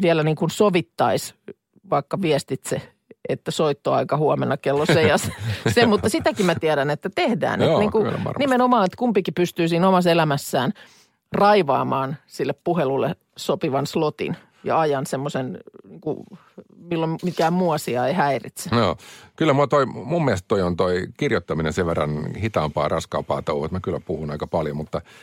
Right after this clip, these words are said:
Speaker 2: toisaalta mä ymmärrän semmoista ihmistä, jotka, äh, haluaa kirjoittaa, koska sä ehdit niin kuin siinä niin kuin vähän niin kuin stilisoida ja vähän niin kuin miettiä enemmän, mitä
Speaker 1: Joo,
Speaker 2: sä
Speaker 1: ja
Speaker 2: sanot.
Speaker 1: se tulee niin kuin tiivistettyä.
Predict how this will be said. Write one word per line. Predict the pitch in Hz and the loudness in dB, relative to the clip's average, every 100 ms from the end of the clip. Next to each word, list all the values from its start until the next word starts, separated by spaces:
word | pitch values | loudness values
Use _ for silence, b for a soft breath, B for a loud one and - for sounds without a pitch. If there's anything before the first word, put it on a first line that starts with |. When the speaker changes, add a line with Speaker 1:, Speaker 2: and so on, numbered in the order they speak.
| B - | B 0
Speaker 2:
toisaalta | 165 139 139 | 2 2 2
mä | |
ymmärrän | 180 175 123 113 | 2 4 2 2
semmoista | 110 147 | 0 0
ihmistä, | 120 95 - | 0 0 -2
jotka, | - - 98 92 _ _ _ _ - | -6 0 0 0 _ _ _ _ -4
äh, | 104 87 | -2 0
haluaa | 127 151 120 92 | 2 2 4 2
kirjoittaa, | 90 147 127 90 - 85 | 2 -2 -2 -2 -2 -6
koska | 98 | -4
sä | - 113 | 0 0
ehdit | 107 | 0
niin | 110 101 | -2 -2
kuin | 110 | -2
siinä | 113 107 | 0 0
niin | 107 101 | 0 -2
kuin | 110 104 101 101 | -2 -2 -2 -2
vähän | 107 110 | 0 0
niin | 113 | -2
kuin | 104 | -6
stilisoida | - 165 151 101 95 82 85 | -4 0 0 0 0 0 0
ja | 87 | 0
vähän | 98 95 | 0 0
niin | 95 | 0
kuin | 104 | 0
miettiä | 131 90 - - | 0 -2 -4 -6
enemmän, | - 143 143 | -4 -6 -8
mitä | - | -4
Speaker 1:
Joo, | 247 381 | 2 4
Speaker 2:
sä | - | 4
Speaker 1:
ja | 107 | 2
Speaker 2:
sanot. | 233 | 2
Speaker 1:
se | |
tulee | - 277 | 2 2
niin | 277 | 0
kuin | 269 | -4
tiivistettyä. | - 330 214 160 - - - 120 | -4 -2 -2 -4 -6 -8 -4 0